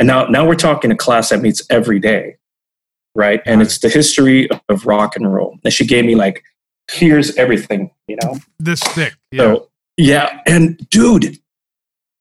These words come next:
Speaker 1: teaching that class was so much fun
Speaker 2: Really?
Speaker 1: because, I mean, we're talking about there's audio and video and lecture. And I had, like, sixty plus students in a lecture hall,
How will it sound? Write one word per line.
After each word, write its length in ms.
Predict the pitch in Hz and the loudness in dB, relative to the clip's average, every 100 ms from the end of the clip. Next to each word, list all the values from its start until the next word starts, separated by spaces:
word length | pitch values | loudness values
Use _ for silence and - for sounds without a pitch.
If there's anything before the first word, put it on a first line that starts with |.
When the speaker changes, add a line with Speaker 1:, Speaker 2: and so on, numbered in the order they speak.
| - | -6
Speaker 1:
teaching 560 | - 233 226 - 208 139 | 0 2 2 2 4 4
that 340 | 175 190 - | 2 0 -2
class 600 | - - 160 107 113 - | -4 0 0 0 -4 -2
was 220 | 139 127 - | -2 0 0
so 640 | - - - - 170 175 | -2 -2 -2 0 2 4
much 480 | 156 160 151 - - - | 4 2 0 -4 -10 -4
fun 380 | 139 131 98 87 - - - - _ - | -2 0 -2 -6 -14 -20 -20 -20 _ -2
Speaker 2:
Really? 120 | 151 | 0
Speaker 1:
because, 500 | 165 151 143 - - _ _ _ _ 151 | 2 2 2 0 -10 _ _ _ _ 2
I 60 | |
mean, 340 | 156 147 139 - | 4 4 4 2
we're 180 | 156 | 0
talking 480 | 170 - 170 165 139 | 2 2 2 4 2
about 460 | 117 113 110 107 - _ - - _ - | 2 2 2 0 -4 _ -20 -20 _ -2
there's 280 | 135 - - | 0 0 0
audio 560 | 120 139 147 151 160 - | 2 4 4 4 2 2
and 220 | 110 101 | 0 2
video 680 | 123 120 120 120 120 123 120 | 0 2 2 2 2 -2 -2
and 200 | 107 104 | -2 0
lecture. 600 | 113 - - 110 110 107 | 0 -2 -2 -2 0 0
And 160 | 113 | 0
I 60 | 131 | 0
had, 220 | 151 127 | 0 0
like, 140 | 113 - | -2 -2
sixty 540 | - - - - 139 | -2 -2 -2 -4 -4
plus 260 | - 120 - | -2 -4 -2
students 500 | - 107 92 - 110 | -2 -2 -2 -6 -4
in 80 | 104 | -2
a 40 | |
lecture 360 | 104 117 - 95 | -2 -4 -6 -8
hall, 200 | 90 | -12